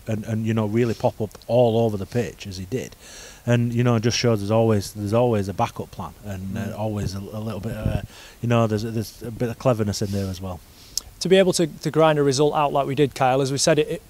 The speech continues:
Speaker 2: looked like it was gonna be a comfortable victory for much of the game, but each of Rovers' victories here now have been by the odd goal. So they've shown that when they do get in front,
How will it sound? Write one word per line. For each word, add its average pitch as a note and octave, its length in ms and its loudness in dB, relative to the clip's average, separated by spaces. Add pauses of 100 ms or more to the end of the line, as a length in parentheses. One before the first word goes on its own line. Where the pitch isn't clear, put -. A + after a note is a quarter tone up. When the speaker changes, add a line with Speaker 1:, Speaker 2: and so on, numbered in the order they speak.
Speaker 2:
looked F#3 240 8
like C#3 220 2
it E3 60 0
was D3 80 -4
gonna D3+ 160 2
be D3 80 6
a C#3 40 2
comfortable E3 460 2
victory C#3+ 320 -2
for C3 80 -4
much C#3 240 -4
of C3+ 60 2
the B2+ 40 -2
game, C#3 240 2
but C3 120 0
each F3+ 220 2
of D3 120 0
Rovers' D3 300 6
victories C#3+ 400 -4
here C#3+ 180 6
now A#2+ 160 2
have A#2 140 0
been C#3+ 180 4
by C3 160 4
the C3 120 0
odd A#2 180 -2
goal. C3+ 300 0 (300)
So - 120 -2
they've C3+ 140 2
shown D#3+ 260 4
that C3+ 80 -2
when D3 120 2
they C#3+ 80 0
do E3 200 6
get C#3+ 120 2
in A#2+ 120 -2
front, C3+ 320 0